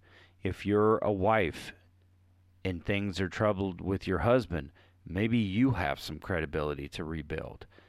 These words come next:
None of us are beyond reproach. You know what I'm saying? None of us are all the way in the innocence category. So take that for what you will. Ask the questions. You get an answer.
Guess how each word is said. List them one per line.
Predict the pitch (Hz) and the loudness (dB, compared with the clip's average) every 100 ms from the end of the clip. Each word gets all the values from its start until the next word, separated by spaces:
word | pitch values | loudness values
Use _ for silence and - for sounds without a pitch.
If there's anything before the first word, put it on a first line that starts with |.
| _ - | _ -8
None | 92 110 165 | 0 4 6
of | 185 | 6
us | 143 - | 4 2
are | 120 | 2
beyond | 113 110 107 98 | 4 4 4 2
reproach. | 85 - 101 73 - - - _ _ _ _ _ _ 90 | 0 2 2 2 -2 -12 -14 _ _ _ _ _ _ -4
You | 101 120 | 2 4
know | 123 | 4
what | 123 | 4
I'm | 107 | 2
saying? | 131 135 135 135 - - - | 2 4 2 -2 -12 -20 -6
None | 101 123 147 | 2 4 6
of | |
us | 143 127 131 | 4 4 6
are | 120 113 104 95 90 - | 8 10 8 6 2 2
all | 107 113 | 4 6
the | 110 | 6
way | 110 110 | 4 4
in | 104 | 2
the | 95 92 85 73 76 _ - _ - | 2 0 0 -2 -8 _ -20 _ -6
innocence | 117 117 107 90 80 - | -2 -2 -2 -4 -6 -4
category. | 104 90 80 76 73 - - - _ _ _ _ _ _ | 0 0 0 -2 -2 -4 -8 -16 _ _ _ _ _ _
So | - 104 85 | -4 -4 -2
take | - 131 135 | 0 0 0
that | - 117 113 - _ _ _ _ - | 2 4 4 0 _ _ _ _ -16
for | - 98 | -2 0
what | 95 104 - | 2 2 0
you | 98 101 | 0 0
will. | 90 92 76 64 - _ _ _ _ _ _ _ _ _ _ | 0 0 0 -4 -14 _ _ _ _ _ _ _ _ _ _
Ask | 104 117 123 - | 0 0 0 -4
the | 131 | 0
questions. | - 98 90 - 95 95 - - - _ _ - - - - - | 4 4 4 0 -2 -4 -10 -16 -20 _ _ -20 -20 -20 -20 -12
You | - | -8
get | 82 101 113 | 0 2 4
an | 123 | 4
answer. | 104 101 - 101 95 90 | 2 2 2 2 2 0